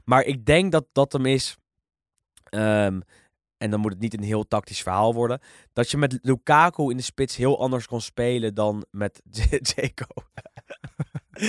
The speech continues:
Want met Lukaku gooide Conte het best wel eens op de, op de counter. Ook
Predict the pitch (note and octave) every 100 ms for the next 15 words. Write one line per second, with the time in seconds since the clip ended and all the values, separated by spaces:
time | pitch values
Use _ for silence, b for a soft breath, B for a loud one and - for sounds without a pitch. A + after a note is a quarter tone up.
0 | A3+ G#3+ B C#3 D3+ C#3+ D3 - E3 F#3
1 | D3 C3 C3+ C3+ - D3+ D#3 B2+ G2+ B2+
2 | - A#2+ A2+ G#2 G#2 F#2 G2 - G2 G2+
3 | G2 G2+ C3 D#3 D#3 - A#2+ A2